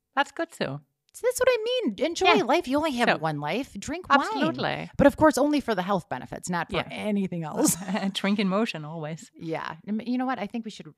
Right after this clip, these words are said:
Speaker 1: Uh,
Speaker 2: raise
Speaker 1: we
Speaker 2: our
Speaker 1: should, uh,
Speaker 2: glass
Speaker 1: uh,
Speaker 2: and
Speaker 1: raise
Speaker 2: do
Speaker 1: a
Speaker 2: a
Speaker 1: glass.
Speaker 2: toast.
Speaker 1: Yes.
Speaker 2: So,
Speaker 1: So,
Speaker 2: to,
Speaker 1: cheers.
Speaker 2: to you. And
Speaker 1: To
Speaker 2: thank you
Speaker 1: you.
Speaker 2: for bringing
Speaker 1: Thank
Speaker 2: this
Speaker 1: you.
Speaker 2: great, uh, champagne today.
Speaker 1: It's, uh, it's, it's very amazing. It's Bouvet, uh, La Dubé. It's a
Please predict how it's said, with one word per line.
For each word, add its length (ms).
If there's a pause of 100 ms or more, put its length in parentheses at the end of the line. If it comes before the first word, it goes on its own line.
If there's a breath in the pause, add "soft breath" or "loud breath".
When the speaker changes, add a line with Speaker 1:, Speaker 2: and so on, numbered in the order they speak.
(320 loud breath)
Speaker 1:
Uh, 100
Speaker 2:
raise 80
Speaker 1:
we 60
Speaker 2:
our 80
Speaker 1:
should, 120
uh, 60
Speaker 2:
glass 240
Speaker 1:
uh, 60
Speaker 2:
and 100
Speaker 1:
raise 180
Speaker 2:
do 60
Speaker 1:
a 40
Speaker 2:
a 20
Speaker 1:
glass. 300
Speaker 2:
toast. 320 (100)
Speaker 1:
Yes. 420 (100)
Speaker 2:
So, 380 (300 loud breath)
Speaker 1:
So, 240
Speaker 2:
to, 100
Speaker 1:
cheers. 440
Speaker 2:
to 180
you. 400 (360)
And 140
Speaker 1:
To 60
Speaker 2:
thank 100
you 220
Speaker 1:
you. 80
Speaker 2:
for 160
bringing 180
Speaker 1:
Thank 140
Speaker 2:
this 160
Speaker 1:
you. 180
Speaker 2:
great, 480 (100)
uh, 160
champagne 540
today. 400 (200)
Speaker 1:
It's, 240
uh, 180 (180)
it's, 260
it's 140
very 220
amazing. 480
It's 160
Bouvet, 400
uh, 320
La 100
Dubé. 440
It's 200
a 160